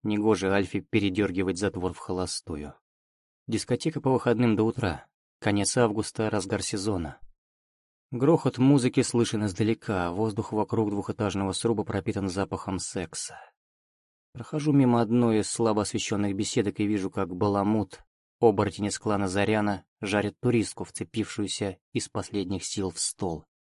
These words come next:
Ее огромное вымя белеет в темноте, и мне приходит на память налитая грудь Вари. По сравнению с увиденным безобразием, аккуратные полушария нашей волчицы кажутся яблоками из райского сада,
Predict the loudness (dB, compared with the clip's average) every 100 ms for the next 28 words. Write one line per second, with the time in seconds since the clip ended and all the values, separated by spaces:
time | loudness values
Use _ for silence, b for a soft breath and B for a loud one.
0 | _ _ _ -4 0 2 6 6 6 6
1 | 6 6 4 2 2 2 4 2 2 4
2 | 6 4 2 -2 -4 -2 0 -2 -2 0
3 | 2 2 0 -2 -6 -4 -4 -2 -4 -2
4 | -2 -2 -2 -2 -2 -2 -2 -2 -2 -4
5 | -2 -2 -4 -8 -16 _ _ _ _ _
6 | _ _ -8 -2 4 6 6 4 4 2
7 | 4 4 4 2 2 6 4 4 2 0
8 | 2 0 2 -2 0 -2 0 2 2 2
9 | 0 -2 -2 -2 -2 -4 -8 -8 -4 -4
10 | -2 -4 -2 -2 -2 -4 -2 -2 0 -2
11 | -2 -4 -4 -2 -2 -4 -10